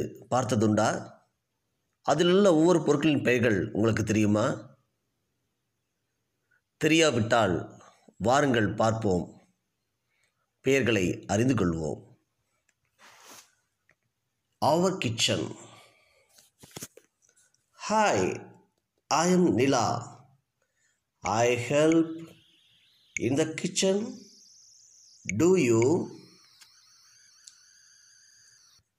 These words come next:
நான் நிலா. நான் என் தாயாருக்கு சமையல் அறையில்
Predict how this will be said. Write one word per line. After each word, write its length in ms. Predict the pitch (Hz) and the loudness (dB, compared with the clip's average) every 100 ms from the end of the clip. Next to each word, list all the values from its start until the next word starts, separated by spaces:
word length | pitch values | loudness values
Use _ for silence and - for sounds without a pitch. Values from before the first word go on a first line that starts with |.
| _ _ _ _ _ _ _ _ _ _ _ _ _ _ | _ _ _ _ _ _ _ _ _ _ _ _ _ _
நான் 340 | 107 135 180 196 | -2 0 2 2
நிலா. 300 | 123 131 120 98 - - - _ _ _ _ _ _ _ _ _ | 2 2 0 -2 -6 -12 -20 _ _ _ _ _ _ _ _ _
நான் 340 | - 143 180 190 | -4 0 2 2
என் 220 | 135 123 | 2 0
தாயாருக்கு 540 | 113 139 160 151 151 170 | 0 0 2 0 0 0
சமையல் 480 | - 135 147 139 110 | 0 0 2 2 2
அறையில் 320 | 117 117 87 | 2 2 0